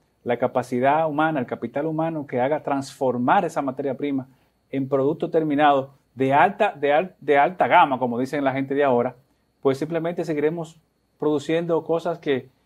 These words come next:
en materia prima, pero no estamos tra-, tra-, eh, ter-, haciendo producto terminado de alta, de alto nivel de, de retorno que sea atractivo para exportar. Nosotros tenemos, y parte de, de los, de los grandes,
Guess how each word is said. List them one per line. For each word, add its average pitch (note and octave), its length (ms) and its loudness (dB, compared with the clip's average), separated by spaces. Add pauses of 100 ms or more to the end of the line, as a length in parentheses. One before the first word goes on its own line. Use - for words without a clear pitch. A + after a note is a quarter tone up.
(180)
en B2 100 -2
materia D#3 340 2
prima, G3 280 4
pero D#3 160 0
no C#3 80 0
estamos D#3+ 280 0
tra-, D3+ 180 -6 (100)
tra-, C3+ 240 -4 (140)
eh, C3 120 -2
ter-, A#2+ 420 -4
haciendo C#3+ 360 -4
producto D3+ 260 -2
terminado D3+ 560 0 (440)
de B2 160 0
alta, C#3+ 600 4
de C3 120 -2
alto D3 560 2
nivel D3+ 720 2
de, C3 200 2
de C3 120 0
retorno C#3+ 520 4 (920)
que B2+ 140 0
sea D3 160 2
atractivo D#3+ 480 0
para C#3+ 160 2
exportar. B2+ 600 0
Nosotros D#3 400 -2
tenemos, F#3 520 -6 (340)
y C3+ 100 -8
parte D#3 400 4
de, G3+ 160 4
de D#3+ 140 4
los, C#3+ 220 0
de C#3+ 80 2
los B2 180 -4
grandes, D3 640 0